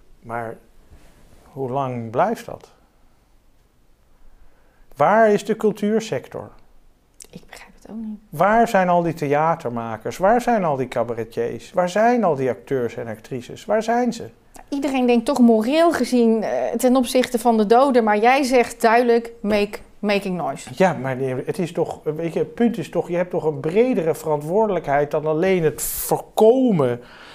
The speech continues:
Speaker 1: van overlijdens op korte termijn.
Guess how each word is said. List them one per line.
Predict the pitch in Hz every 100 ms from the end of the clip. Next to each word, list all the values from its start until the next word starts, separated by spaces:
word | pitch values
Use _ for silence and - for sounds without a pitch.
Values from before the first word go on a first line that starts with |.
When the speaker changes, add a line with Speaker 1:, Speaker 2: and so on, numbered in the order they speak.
| - -
Speaker 1:
van | - 165 139 127 131
overlijdens | - 170 - 151 160 190 180 143 151
op | -
korte | 196 156 135
termijn. | - 139 226 240 123 156 196